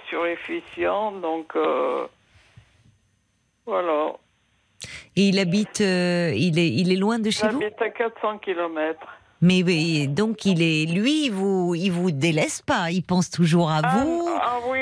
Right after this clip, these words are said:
Speaker 1: oui,
Speaker 2: Il est
Speaker 1: oui,
Speaker 2: toujours
Speaker 1: tout le
Speaker 2: amoureux
Speaker 1: temps.
Speaker 2: de vous,
Speaker 1: Tout le
Speaker 2: finalement,
Speaker 1: temps, tout
Speaker 2: ce
Speaker 1: le temps.
Speaker 2: monsieur.
Speaker 1: Tout le temps, ça fait dix ans, euh,
Speaker 2: Eh ben
Speaker 1: et
Speaker 2: alors.
Speaker 1: lui, il a personne, mais il veut personne, euh, il a eu une compagne pendant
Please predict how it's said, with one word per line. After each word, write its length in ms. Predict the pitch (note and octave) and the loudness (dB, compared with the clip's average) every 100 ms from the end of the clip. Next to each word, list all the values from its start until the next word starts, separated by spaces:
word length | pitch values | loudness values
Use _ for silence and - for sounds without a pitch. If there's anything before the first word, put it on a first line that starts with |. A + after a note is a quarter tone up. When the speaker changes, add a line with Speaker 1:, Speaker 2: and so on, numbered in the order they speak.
| B3 | -2
Speaker 1:
oui, 80 | A#3 | 2
Speaker 2:
Il 60 | G#3+ | 2
est 40 | |
Speaker 1:
oui, 80 | A3 | 2
Speaker 2:
toujours 300 | A3+ F#3+ B3 | 0 0 2
Speaker 1:
tout 60 | D4+ | 0
le 60 | |
Speaker 2:
amoureux 320 | G#3 F3 F3+ E3+ | 0 -2 0 0
Speaker 1:
temps. 60 | |
Speaker 2:
de 40 | G#3+ | 0
vous, 220 | E4+ E4+ | -2 0
Speaker 1:
Tout 80 | C4+ | 0
le 60 | |
Speaker 2:
finalement, 480 | B3+ G3+ G3+ F#3+ F3+ | 0 0 2 0 0
Speaker 1:
temps, 40 | F#3 | -2
tout 100 | - | -4
Speaker 2:
ce 60 | E3+ | 0
Speaker 1:
le 60 | |
temps. 60 | D#3+ | 2
Speaker 2:
monsieur. 360 | F3 F3 E3 E3 - - _ _ _ | 2 2 0 -2 -10 -20 _ _ _
Speaker 1:
Tout 120 | - C#4+ | -6 -6
le 80 | A3 | -4
temps, 340 | E3+ F3 F3+ A#3 - | -2 -2 -2 -8 -6
ça 100 | G#3+ | -6
fait 220 | - F#3+ F3+ | -4 -6 -6
dix 220 | A3+ G3+ E3+ | -10 -6 -2
ans, 400 | F3 G#3+ A3 F#3 | 0 0 -4 -4
euh, 300 | D#3+ D#3 D3+ C#3+ - - _ - - | -4 -4 -6 -10 -18 -20 _ -8 0
Speaker 2:
Eh 80 | E3 | 2
ben 180 | E3 E3+ | 2 2
Speaker 1:
et 40 | |
Speaker 2:
alors. 220 | F3 F3 | 0 0
Speaker 1:
lui, 460 | F3 C4 A#3 G3 F#3 | -2 -6 -6 -4 -2
il 100 | F#3 | -2
a 120 | F3+ | -2
personne, 800 | - B3+ C4 - A3 A#3+ C#4+ C#4+ | -2 -4 -4 -4 -2 -2 -4 -6
mais 300 | G3+ F#3+ F#3 | -6 -4 -4
il 60 | F#3 | -6
veut 280 | F3 F3+ E3+ - | -2 -2 -4 -4
personne, 680 | B3 - - G3 G#3+ D4 A#3 | -4 -4 -2 -2 -2 -4 -4
euh, 480 | E3 E3 D#3+ D3+ D3+ _ - - - _ | -2 0 -2 -4 -8 _ -20 -20 -20 _
il 180 | F3+ F3+ | -6 0
a 120 | F#3+ G#3 | 0 0
eu 60 | |
une 120 | A3 | -2
compagne 560 | G3+ G3+ F#3+ - G3 G3+ - | -4 -4 -4 -4 -6 -6 -8
pendant 440 | F3 E3+ E3+ E3 | -6 -4 -2 -4